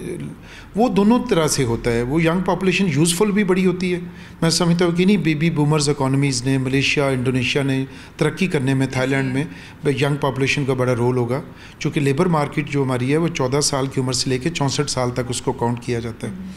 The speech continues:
तो ये लोग लेबर मार्केट में प्रोडक्टिव हो सकते हैं। लेकिन अगर एजुकेशन की फैसिलिटीज़ या ट्रेनिंग की फैसिलिटीज़ या घर से जो एक ग्रूमिंग आपकी होती है उसकी फैसिलिटीज़ कम हो, या आपको गलत कंपनी में कहीं बैठने का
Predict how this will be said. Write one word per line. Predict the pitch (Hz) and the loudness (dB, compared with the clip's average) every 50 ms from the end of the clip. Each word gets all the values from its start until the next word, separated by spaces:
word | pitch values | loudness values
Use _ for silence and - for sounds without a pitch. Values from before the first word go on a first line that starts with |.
| - - - - - - - | -16 -18 -18 -18 -16 -4 -2
तो | 190 | 2
ये | 185 220 214 | 2 4 4
लोग | 214 214 196 170 | 4 4 4 4
लेबर | 165 151 147 175 180 | 2 2 4 4 2
मार्केट | 170 156 151 147 139 156 160 156 | 2 2 0 0 -2 -4 -4 -2
में | 156 160 170 | -2 -4 -2
प्रोडक्टिव | 170 165 147 139 139 - 170 160 | 0 0 0 0 0 0 0 2
हो | 147 139 | 2 0
सकते | - - 135 120 - 135 | 0 -2 -4 -4 -4 -6
हैं। | 131 123 - - - - - - - - - | -6 -6 -10 -14 -18 -20 -20 -20 -8 -4 -2
लेकिन | 175 185 214 | 0 0 0
अगर | 208 202 208 214 175 180 185 180 - | 0 0 0 0 0 0 0 0 0
एजुकेशन | 160 151 147 170 170 170 165 151 - - 165 156 | -2 -2 -2 -2 0 0 0 2 0 0 -2 -2
की | 170 - | -2 -4
फैसिलिटीज़ | - - - - 143 139 139 139 143 139 139 139 135 127 143 | -4 -4 -2 -2 -2 -2 -2 -2 0 0 0 0 0 0 -2
या | 139 | -2
ट्रेनिंग | 135 - 156 160 160 165 160 | 0 0 2 2 4 2 2
की | 170 156 | 0 -2
फैसिलिटीज़ | 131 - - 143 131 123 127 135 135 135 131 123 131 147 | -2 -2 -2 -2 -2 -2 -2 -2 -2 -2 -4 -2 -2 -2
या | |
घर | 143 139 123 127 151 | -2 0 0 0 0
से | 151 - - 180 156 | 0 0 0 0 0
जो | 147 139 147 | 0 0 0
एक | 143 139 123 | 0 0 0
ग्रूमिंग | 127 127 139 143 156 156 143 | 0 0 2 2 2 2 2
आपकी | 139 131 120 - - 139 | 0 -2 -2 -2 -2 -2
होती | 127 117 - 123 127 | -2 -2 -4 -4 -4
है | 123 120 127 - - - - - - | -4 -6 -8 -12 -18 -18 -14 -6 -4
उसकी | 190 175 - 214 196 | -2 0 2 0 0
फैसिलिटीज़ | - - - 170 165 160 170 156 147 - - | 0 0 0 0 0 2 2 0 0 0 0
कम | 139 135 | 0 2
हो, | 143 135 123 120 117 - - - - - - - - | 2 2 0 0 -2 -6 -10 -16 -20 -20 -12 -4 0
या | 185 185 | 0 2
आपको | 180 180 175 - 185 180 | 2 0 0 0 0 2
गलत | 151 139 165 175 180 | 2 2 0 0 0
कंपनी | - 180 156 151 139 151 180 | 0 0 0 0 2 2 2
में | 175 170 165 170 | 4 4 2 2
कहीं | 160 151 147 135 | 2 0 0 0
बैठने | 139 127 127 - 139 131 | 0 -2 0 0 0 0
का | 123 135 127 127 127 131 127 | 0 0 0 0 -2 -4 -6